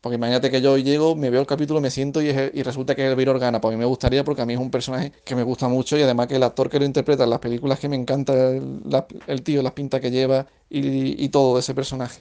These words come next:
Entonces, pues no, que te lo oculten y te den misterio, yo no lo veía que tendría mucho sentido. Lo que pasa que, que es verdad que, la, que muchos compañeros nuestros nos dijeron que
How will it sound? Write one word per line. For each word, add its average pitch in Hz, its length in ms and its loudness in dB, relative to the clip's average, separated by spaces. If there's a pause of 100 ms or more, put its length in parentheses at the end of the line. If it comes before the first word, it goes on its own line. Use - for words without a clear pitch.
(100)
Entonces, 135 340 0
pues 147 180 2
no, 143 800 2 (320)
que 139 100 0
te 131 120 2
lo 123 80 8
oculten 143 360 2
y 147 60 2
te 143 80 0
den 139 140 2
misterio, 139 380 -2
yo 143 120 0
no 135 80 2
lo 147 140 2
veía 120 720 2 (160)
que 156 100 -2
tendría 127 220 2
mucho 127 240 -2
sentido. 135 400 -2
Lo 123 100 0
que 117 80 -2
pasa 131 340 -4
que, 139 520 -4 (340)
que 151 140 4
es 139 40 4
verdad 151 300 8
que, 147 100 2
la, 123 360 6
que 127 140 -4
muchos 131 260 -2
compañeros 151 580 -2
nuestros 156 380 -4
nos 151 100 -2
dijeron 147 460 0
que 156 340 -2